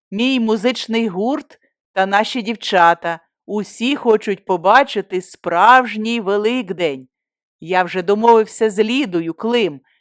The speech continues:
що нам відкриють клуб. Згадаємо старі традиції. Щось вам привезти?" Орися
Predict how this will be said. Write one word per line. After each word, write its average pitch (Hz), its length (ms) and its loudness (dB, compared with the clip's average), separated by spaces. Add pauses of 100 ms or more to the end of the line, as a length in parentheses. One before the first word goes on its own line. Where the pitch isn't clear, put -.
(160)
що - 360 -8
нам 208 380 0
відкриють 233 680 -6
клуб. 196 520 -6 (580)
Згадаємо 214 1000 0
старі 233 540 -2
традиції. 233 1120 -4 (520)
Щось 262 560 -2
вам 214 300 4
привезти?" 302 760 0 (840)
Орися 180 920 -10